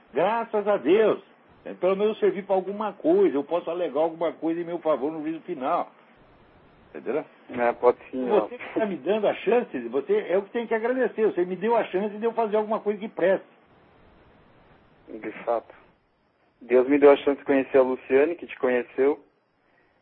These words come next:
Speaker 2: E
Speaker 1: E é
Speaker 2: se não
Speaker 1: um
Speaker 2: fosse
Speaker 1: cara
Speaker 2: por isso, eu
Speaker 1: jovem,
Speaker 2: também sei que eu estaria na merda. Oi?
Speaker 1: Só, é. Se tivesse dez
Speaker 2: Eu sei que
Speaker 1: Luciane,
Speaker 2: Deus
Speaker 1: cara,
Speaker 2: pode ajudar.
Speaker 1: eu não tava nessa merda.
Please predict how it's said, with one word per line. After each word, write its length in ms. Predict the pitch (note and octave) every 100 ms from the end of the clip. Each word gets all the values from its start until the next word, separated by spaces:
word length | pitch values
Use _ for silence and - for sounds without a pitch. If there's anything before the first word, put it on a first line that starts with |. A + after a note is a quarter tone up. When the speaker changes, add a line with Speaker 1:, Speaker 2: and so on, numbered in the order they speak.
| _ _ _ _ -
Speaker 2:
E 80 |
Speaker 1:
E 80 | G#3
é 160 | G#3+ G3+
Speaker 2:
se 60 |
não 80 | C#3+
Speaker 1:
um 40 | C#3
Speaker 2:
fosse 200 | - -
Speaker 1:
cara 60 | F#3
Speaker 2:
por 120 | C#3+
isso, 100 | D3
eu 40 |
Speaker 1:
jovem, 160 | E3 -
Speaker 2:
também 240 | D3+ D#3
sei 120 | D#3+ D3+
que 60 |
eu 20 |
estaria 220 | D3+ D3+ D3+
na 120 | D#3+
merda. 340 | C#3 C3+ B2+ - -
Oi? 180 | B2 C#3+
Speaker 1:
Só, 180 | C#3 - C#3
é. 140 | A2 - _ _ _ _ _ _ _ _ _ _ _ _ - - -
Se 160 | -
tivesse 380 | - E3+ G3+ F#3+
dez 260 | E3 G3+ D#3
Speaker 2:
Eu 140 | -
sei 100 | E3
que 60 | D#3+
Speaker 1:
Luciane, 80 | -
Speaker 2:
Deus 160 | D#3+ F3
Speaker 1:
cara, 120 | A#2
Speaker 2:
pode 140 | E3
ajudar. 440 | E3+ E3+ D#3 D3 - F3 _
Speaker 1:
eu 80 | F3+
não 120 | E3+
tava 340 | - D#3+ D#3+ D3+
nessa 260 | D3+ C#3+
merda. 380 | A2 A#2 F2+